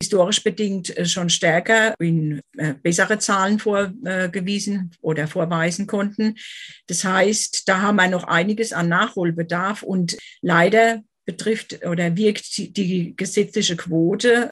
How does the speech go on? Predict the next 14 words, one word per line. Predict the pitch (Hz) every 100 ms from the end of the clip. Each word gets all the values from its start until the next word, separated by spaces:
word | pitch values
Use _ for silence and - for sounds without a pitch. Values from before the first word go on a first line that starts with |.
| -
nicht | 196 214 214 -
in | - 180 190 175
diesen | 202 190 202 202 185
Bereich | 175 160 160 165 -
hinein. | 170 156 165 202 196
Das | 175
heißt, | 170 165 170 - -
äh, | 170
da | 165
gibt's | 156 185 -
noch | 175
einiges | 139 156 190 208
zu | 214
tun, | 185 220 208 208